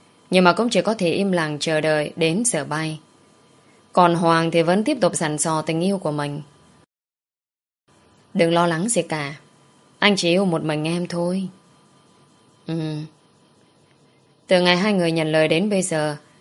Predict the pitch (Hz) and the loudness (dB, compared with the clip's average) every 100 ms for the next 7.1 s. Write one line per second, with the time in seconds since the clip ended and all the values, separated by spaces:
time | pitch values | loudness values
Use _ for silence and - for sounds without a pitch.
0 | _ - 185 180 180 180 208 202 170 160 | _ 2 4 6 6 4 4 0 0 -2
1 | 156 151 262 233 165 156 151 _ _ - | -4 -4 -4 -2 -2 -2 -6 _ _ 0
2 | 196 185 165 208 170 151 156 151 147 143 | 2 2 -2 -2 -2 -4 -4 -6 -6 -6
3 | 262 254 160 143 - _ _ _ _ _ | -8 -4 -4 -4 -10 _ _ _ _ _
4 | _ _ _ - 165 180 - 156 151 160 | _ _ _ -2 0 2 0 0 -2 -2
5 | 151 - - _ _ - 208 180 170 196 | -6 -14 -20 _ _ 2 4 6 6 4
6 | 190 160 160 165 190 180 180 160 151 220 | 2 2 0 0 0 0 0 0 -2 -4